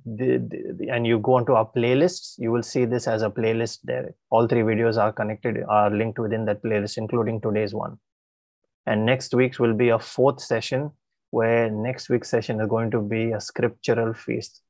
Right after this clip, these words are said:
A whole, we'll talk, go through a whole long list of scriptures, and we'll try and connect them with a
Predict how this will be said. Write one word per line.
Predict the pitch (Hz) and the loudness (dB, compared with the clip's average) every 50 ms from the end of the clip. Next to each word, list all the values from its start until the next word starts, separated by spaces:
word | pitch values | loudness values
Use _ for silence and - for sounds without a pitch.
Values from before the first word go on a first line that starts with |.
| _ _ _ _ _ _ 127 | _ _ _ _ _ _ -6
A | 110 110 | -6 -6
whole, | - - - 131 131 131 131 135 135 135 135 127 131 - - _ _ _ _ _ _ _ _ - | -6 -4 -2 0 2 4 6 4 4 4 2 -2 -6 -14 -20 _ _ _ _ _ _ _ _ -2
we'll | 117 113 113 110 | 0 0 0 2
talk, | - 135 120 123 117 | 4 4 4 6 6
go | 120 123 120 117 | 4 4 4 4
through | 120 113 110 | 2 2 2
a | 110 | 2
whole | 107 135 127 127 123 | 2 2 2 4 4
long | 120 120 117 117 117 113 | 2 2 0 0 -2 -4
list | 120 117 - - | -4 -4 -2 -4
of | 113 107 - | -4 -4 -4
scriptures, | - - 110 104 - - 123 120 | -4 -4 -4 -4 0 0 0 0
and | 117 104 | 2 0
we'll | 113 123 113 - | 0 0 -2 0
try | - 143 156 175 170 | 0 0 0 0 -2
and | 139 127 | -4 -2
connect | - 120 131 147 - - | -2 -2 -2 -2 -6 -2
them | - 143 139 139 | -2 0 0 2
with | 127 113 101 | 0 -2 -2
a | 113 | -4